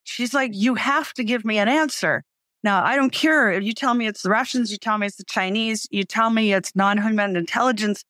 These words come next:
whatever. Let's get an answer. And if that means bringing science to this, then let's do it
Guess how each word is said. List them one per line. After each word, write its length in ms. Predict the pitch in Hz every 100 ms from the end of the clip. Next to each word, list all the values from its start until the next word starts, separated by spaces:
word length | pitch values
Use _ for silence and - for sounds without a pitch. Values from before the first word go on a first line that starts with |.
| _ _ _ -
whatever. 800 | 175 202 302 311 247 170 170 - _ _ _ 185
Let's 340 | 202 262 - -
get 200 | 247 233
an 100 | 214
answer. 720 | 233 262 254 - 156 156 190
And 200 | 208 202
if 120 | 202
that 200 | 254 247
means 320 | 226 226 220 175
bringing 360 | 220 226 190
science 880 | 175 - - 240 294 320 175 143 -
to 140 | - 190
this, 420 | 156 170 - -
then 240 | 190 196 185
let's 280 | 208 - - -
do 160 | 214
it 160 | 208